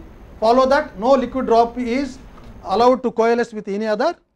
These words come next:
liquid drop, or if, uh, even if there is some kind of mixing going on and all that, you know, in the overall, uh, liquid, then even, uh, the, uh, droplets are not allowed to break,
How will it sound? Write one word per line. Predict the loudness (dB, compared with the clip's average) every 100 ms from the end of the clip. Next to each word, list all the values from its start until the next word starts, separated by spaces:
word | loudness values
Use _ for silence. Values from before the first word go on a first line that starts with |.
| _ _ _ -14
liquid | -4 -2
drop, | 0 0 0 -2
or | -2 0
if, | -2 -8
uh, | -6 -4 -4 -6
even | -6 -2 -2
if | 0
there | -2
is | -2 -4
some | -4
kind | -4 -2
of | -2 -4
mixing | -8 -4
going | -2 -2 -2
on | -6
and | -2
all | -2 2
that, | 0 -2 _ -6
you |
know, | -6
in | -6 -10
the | -10 _
overall, | -20 -8 -4 -2 -4 -6
uh, | -12
liquid, | -16 -12 -12 -12 _ _ -6
then | -4 -4
even, | -2 0 0 -2
uh, | -2 -2 -4
the, | -6 -6 -8 -12 -14 -16 -20 _ _ _
uh, | -20
droplets | 0 2 4 2 0
are | -2
not | 0 -2
allowed | -2 0 0 -2
to |
break, | -4 0 0 0